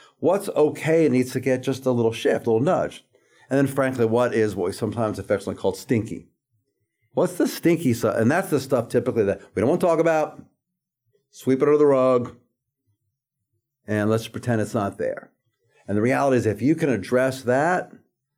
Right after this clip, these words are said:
man, it moves things forward, but you gotta know what it is. Then we like to start off with, the, we call it center out. So we'll start with the C E O and her team, and we'll work with them over a period of time to get them started. And then we can go to the next team, the next team, and the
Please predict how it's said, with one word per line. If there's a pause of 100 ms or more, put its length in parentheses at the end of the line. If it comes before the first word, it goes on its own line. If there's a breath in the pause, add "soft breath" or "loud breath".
(220)
man,
it
moves
things
forward,
but
you
gotta
know
what
it
is. (680 soft breath)
Then
we
like
to
start
off
with,
the,
we
call
it
center
out. (320)
So
we'll
start
with
the
C
E
O
and
her
team, (520 soft breath)
and
we'll
work
with
them (580 soft breath)
over
a
period
of
time
to
get
them
started.
And
then
we
can
go
to
the
next
team,
the
next
team,
and
the